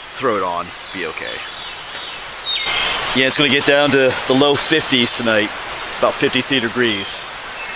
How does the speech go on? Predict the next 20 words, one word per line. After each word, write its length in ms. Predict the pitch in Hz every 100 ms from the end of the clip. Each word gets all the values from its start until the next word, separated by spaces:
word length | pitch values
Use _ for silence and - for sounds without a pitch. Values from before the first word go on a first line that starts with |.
| - - - -
which 120 | -
would 40 |
be 60 | 127
a 40 |
bit 120 | 120 -
chilly. 300 | 123 104 95 - 131
And 80 |
you 80 | 139
know 80 | 147
what 80 | 156
I 80 | 151
forgot 300 | 151 165 147
to 80 |
bring 120 | 147 156
along? 300 | 147 160 160
I 960 | - - - - - - - - -
forgot 260 | - - 123
to 80 | 151
bring 160 | 147 135
along, 340 | 127 127